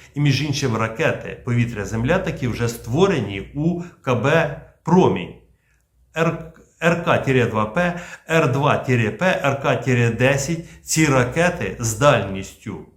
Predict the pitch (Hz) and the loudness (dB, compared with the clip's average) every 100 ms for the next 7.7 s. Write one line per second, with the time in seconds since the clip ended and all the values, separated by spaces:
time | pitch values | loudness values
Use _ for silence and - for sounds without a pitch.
0 | _ _ _ - 92 143 143 - 127 147 | _ _ _ -20 -4 -2 0 -4 -6 -2
1 | 156 143 95 - 78 - - - - - | 0 0 -2 -6 -14 -18 -20 -20 -20 -20
2 | - - - 143 147 131 135 135 165 160 | -20 -10 -4 -2 -2 -2 -2 -2 -2 -2
3 | 151 147 160 175 143 92 - 87 80 - | -2 2 4 4 4 2 0 -8 -10 -14
4 | - - 135 123 131 117 120 127 127 117 | -14 -6 -2 0 2 2 0 -2 -2 -2
5 | 123 123 127 131 143 202 208 117 107 104 | -4 -2 0 0 0 0 2 2 0 0
6 | 107 104 98 95 98 - 104 131 143 170 | 0 -2 -4 -4 -8 -10 -4 -2 0 -2
7 | 165 127 92 87 90 87 - | 0 -2 -2 -6 -10 -14 -16